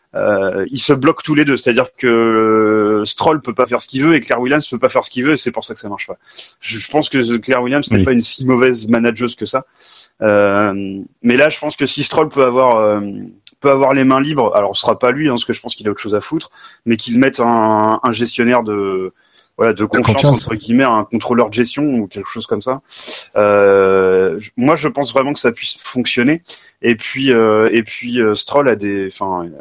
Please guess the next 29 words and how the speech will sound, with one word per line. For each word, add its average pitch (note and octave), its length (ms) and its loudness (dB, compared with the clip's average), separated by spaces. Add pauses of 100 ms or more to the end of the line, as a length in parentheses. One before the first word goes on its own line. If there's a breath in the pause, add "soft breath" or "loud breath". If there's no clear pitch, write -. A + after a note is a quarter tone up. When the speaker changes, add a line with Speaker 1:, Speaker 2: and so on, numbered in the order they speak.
Speaker 1:
a - 60 -10
priori, C3+ 320 -2
il B2 80 -6
doit A2 180 2
avoir A#2 280 0
des G2+ 200 -4
liens A#2 220 -4
avec G2+ 260 -2
Ferrari, A2 560 0
donc, F#2 240 -16
euh, F2+ 140 -12 (2250 loud breath)
euh, A2 680 -8
Speaker 2:
Moi, A2+ 100 2
je - 120 2
suis A2+ 140 0
plus D#3+ 180 2
sûr F3+ 220 2
si, C#3+ 360 6
je C3 100 4
suis - 120 -2
pas D#3+ 120 2
sûr - 200 -2
que - 80 2
les C3 60 6
liens C3+ 200 4
soient B2+ 180 0
encore A2+ 220 0
bien B2+ 320 4
actifs. - 540 -2